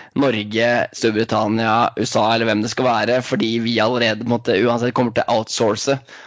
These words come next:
Og da ender jo Ghana kanskje til å være med de som får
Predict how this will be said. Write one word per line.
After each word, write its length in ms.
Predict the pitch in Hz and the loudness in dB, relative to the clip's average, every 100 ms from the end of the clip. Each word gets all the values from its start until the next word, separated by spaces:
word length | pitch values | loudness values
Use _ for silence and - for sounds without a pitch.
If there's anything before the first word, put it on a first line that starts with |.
| - | -6
Og 120 | 143 | -2
da 260 | 156 185 - - | 2 0 -2 -2
ender 280 | 156 123 123 | 0 2 2
jo 160 | 156 165 - | 2 -2 -4
Ghana 600 | 131 127 120 131 190 226 - | 0 2 2 2 2 0 -2
kanskje 300 | - 190 220 | -2 -2 -2
til 100 | 220 | 0
å 80 | - | 0
være 280 | 156 139 135 | 2 2 2
med 200 | 151 143 | 2 2
de 80 | 135 | 0
som 120 | 151 | 0
får 340 | 143 127 135 | 0 2 2